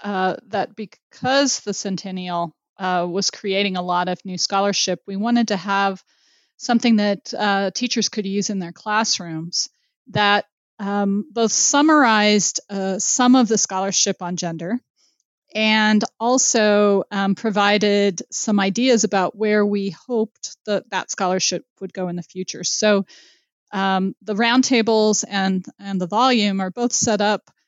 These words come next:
uh, kind of with a template in that it, each of the essays talks a little bit about, you know, what's happened before,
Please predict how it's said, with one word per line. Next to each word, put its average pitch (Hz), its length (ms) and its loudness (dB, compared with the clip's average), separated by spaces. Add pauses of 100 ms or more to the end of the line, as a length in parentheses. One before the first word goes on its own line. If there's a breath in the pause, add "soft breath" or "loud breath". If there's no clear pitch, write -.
(400)
uh, 190 280 0 (140)
kind 359 260 -4
of 294 120 2
with 226 180 4
a 180 80 0
template 294 800 -2 (380)
in 220 220 4
that 208 320 2 (480)
it, 220 200 -4 (400)
each - 360 -2
of 202 80 0
the 220 140 0
essays 202 440 0
talks - 420 0
a 214 60 -2
little 196 240 2
bit 190 180 -2
about, 180 720 -2
you 196 120 -6
know, 180 100 -4
what's 190 260 -4
happened 170 340 -6
before, 247 720 2